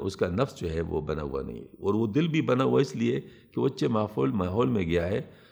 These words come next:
تو اس اچھے ماحول کا انعکاس اس کے دل پر ہو گیا، جس کی وجہ سے اس کا دل وقتی طور پر بہتر ہو گیا۔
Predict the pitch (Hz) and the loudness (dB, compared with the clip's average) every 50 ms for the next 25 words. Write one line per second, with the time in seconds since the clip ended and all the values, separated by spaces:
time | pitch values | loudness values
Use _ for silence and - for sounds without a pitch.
0 | _ _ - 127 127 120 - 117 113 - - 165 143 131 110 101 101 120 131 127 | _ _ -2 -2 -2 0 0 -2 -2 0 0 0 2 2 2 2 2 2 0 0
1 | 113 127 123 127 143 - - - - - _ _ - - - 113 113 113 104 104 | 0 -2 -2 -2 -4 -6 -12 -20 -20 -20 _ _ -10 -4 -2 0 2 2 0 0
2 | - 139 143 160 160 151 - - 113 107 - - 104 95 107 110 104 - 92 85 | 2 4 6 6 6 4 2 -2 -4 -4 -2 0 0 0 0 -2 -2 -2 -2 2
3 | 87 101 123 135 127 127 120 113 - - - - - - _ _ - 120 127 123 | 4 4 4 4 4 4 4 2 0 -4 -10 -20 -20 -20 _ _ -2 -2 -2 0
4 | - - 117 107 123 135 143 139 - 139 127 101 113 113 - - 107 95 92 113 | 0 0 2 4 4 4 4 2 2 0 -2 0 -2 -4 -4 -2 -2 0 0 0
5 | 117 101 104 127 95 - 127 113 101 110 101 95 - 101 92 87 92 - - - | 2 2 0 0 0 -2 -2 0 0 0 0 0 0 0 -2 -2 -2 -6 -12 -20
6 | - _ _ _ _ - 101 98 120 139 - 143 113 107 104 98 95 95 92 | -20 _ _ _ _ -4 0 0 2 2 4 6 6 8 6 6 4 2 0